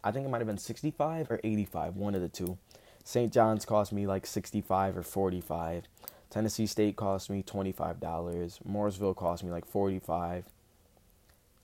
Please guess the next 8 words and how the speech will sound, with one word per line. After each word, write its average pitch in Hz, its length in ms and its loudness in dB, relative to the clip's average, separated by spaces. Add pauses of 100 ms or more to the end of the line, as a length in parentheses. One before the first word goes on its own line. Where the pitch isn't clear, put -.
(140)
Applying 139 360 2
to 143 80 0
schools, 98 580 -2 (180)
it's - 200 -4
not 117 280 2
cheap, 92 360 -4
you 98 120 -6
know? 107 240 -4